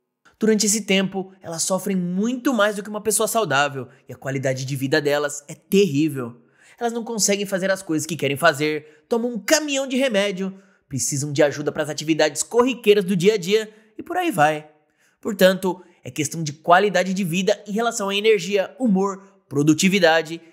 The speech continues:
e todos os outros aspectos que tornam a vida significativa.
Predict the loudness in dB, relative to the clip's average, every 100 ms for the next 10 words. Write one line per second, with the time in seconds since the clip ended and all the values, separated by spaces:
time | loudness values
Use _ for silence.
0 | _ -12 -6 -4 -2 0 2 2 0 0
1 | 0 2 2 2 -2 -8 -8 _ _ _
2 | _ -12 0 2 4 4 2 0 -4 -2
3 | -2 -2 -2 -2 0 2 0 -2 -4 -4